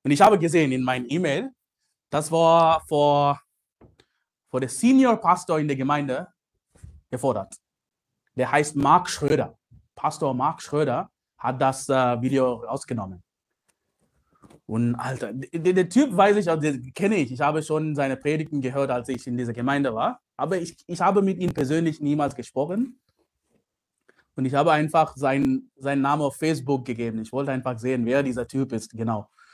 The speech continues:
Und ich habe ein Profil gel-, Profil gel-, Bild gesehen, ja.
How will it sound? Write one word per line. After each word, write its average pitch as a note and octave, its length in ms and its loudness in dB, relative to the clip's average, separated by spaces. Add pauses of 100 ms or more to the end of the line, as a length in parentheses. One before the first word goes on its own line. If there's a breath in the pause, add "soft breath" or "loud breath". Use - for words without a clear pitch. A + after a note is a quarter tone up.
(240 soft breath)
Und C#3 60 -8
ich B2+ 40 -4
habe C3 140 0
ein B2+ 100 2
Profil F3+ 360 2
gel-, D3 280 0 (160)
Profil E3 380 -4
gel-, C#3+ 240 0
Bild C3 380 0
gesehen, B2 480 -2
ja. C3+ 300 -12